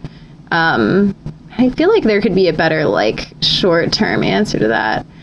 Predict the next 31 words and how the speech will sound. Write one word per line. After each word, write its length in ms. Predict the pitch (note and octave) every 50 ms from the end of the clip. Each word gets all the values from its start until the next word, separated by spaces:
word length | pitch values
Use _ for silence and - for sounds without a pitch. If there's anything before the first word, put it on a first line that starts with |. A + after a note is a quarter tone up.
| - - -
I 760 | F3 F#3 F#3 F#3 F#3 F#3+ F#3+ F#3+ F#3+ F#3+ F#3 F#3 F3+ - - - - -
really 600 | - F#3 F#3+ G3 F#3+ F#3+ G3 F#3+ F#3+ G3 G3 F3+
enjoy 960 | - - F#3 F#3 F#3 F3+ F3+ F#3 E3+ E3 D#3+ E3 D#3+ D#3+ D#3 E3+ E3+ - - - -
thrift 260 | - G3 F3 F3 E3+
shopping, 560 | - - - G3+ G3+ G#3 - A#3+ B3 C4 C4+
and 80 | B3 G3
I 80 | E3+
really 280 | E3 E3 E3+ E3+ D#3+ D#3+
look 220 | D#3+ E3 E3 D#3
forward 320 | - - F3 D#3+ D#3+ E3 E3
to, 200 | - - F#3 D#3+
sometimes 420 | D#3 - F3+ F#3+ F#3 E3+ E3+ F3 G3
if 140 | F3+ -
I'm 420 | F3 D#3 D#3+ D#3+ D#3+ E3+ E3 E3 -
having 360 | - - F#3 E3+ E3+ F3 E3+
a 60 | E3+ E3
long 280 | D#3+ D3 D3 D3+ E3+
day, 220 | E3 F3 D#3+ D#3 D#3+
I'll, 240 | D#3+ D#3 - -
that'll 260 | C#3 E3 D#3 D#3+ D#3+ D#3+
be, 200 | E3+ D#3 E3 D#3+
like, 240 | D#3+ D#3 D3+ D3+
my 100 | - -
kind 260 | F3 - - - D#3 E3
of, 240 | D3 E3 D#3+ - - -
uh, 380 | - - - F#3 F#3+ G3+ - -
reward 640 | G#3 G3+ F#3+ F3+ F3 F3 D#3 D3+ D#3+ D#3+ F3+ F#3+
is 380 | - - - E3+ F3 F3 F3+ -
I'll 340 | - - F3+ F3+ E3+ F3 F3+
go, 380 | - - D#3 D#3+ F3+ F3+ E3+
uh, 580 | F3+ F3+ G3+ G#3+ - - A3 A3 A3+ A3+ A3 -